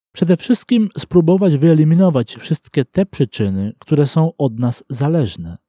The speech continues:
a nieraz niewiele kosztują. Chodzi o zmęczenie fizyczne, o dobór odpowiedniego miejsca i czasu modlitwy.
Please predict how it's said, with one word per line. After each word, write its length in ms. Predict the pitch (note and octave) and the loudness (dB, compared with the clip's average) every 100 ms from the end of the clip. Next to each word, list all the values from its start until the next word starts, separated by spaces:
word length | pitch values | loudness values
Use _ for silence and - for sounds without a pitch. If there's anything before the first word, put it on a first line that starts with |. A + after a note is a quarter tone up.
| _ | _
a 80 | F3+ | -2
nieraz 440 | C#3+ A2+ A2+ - | 0 2 -2 -4
niewiele 400 | D3 D3+ B2+ A#2+ | -2 0 0 -2
kosztują. 540 | - C3 - B2+ E2+ - _ _ _ _ _ _ _ _ _ | -4 -8 -6 -6 -6 -10 _ _ _ _ _ _ _ _ _
Chodzi 280 | D#3+ C3 B2+ | -2 2 2
o 40 | |
zmęczenie 460 | A#2 B2+ C#3 C3 C3 | 2 0 2 0 0
fizyczne, 600 | D#3+ E3+ - C#3 A#2 A2+ _ _ _ _ - | 2 2 0 -6 -6 -6 _ _ _ _ -6
o 80 | |
dobór 360 | C3 D3 C#3 D3 | 0 2 0 -4
odpowiedniego 640 | C#3+ - C#3 C3+ C3+ A#2+ A#2+ | -6 -6 -2 0 0 0 0
miejsca 500 | B2 C#3 - - D3 | 2 0 -2 0 0
i 80 | |
czasu 300 | - C3+ - | 0 -4 -2
modlitwy. 560 | C#3+ B2+ C#3+ - - | -4 -2 -6 -8 -16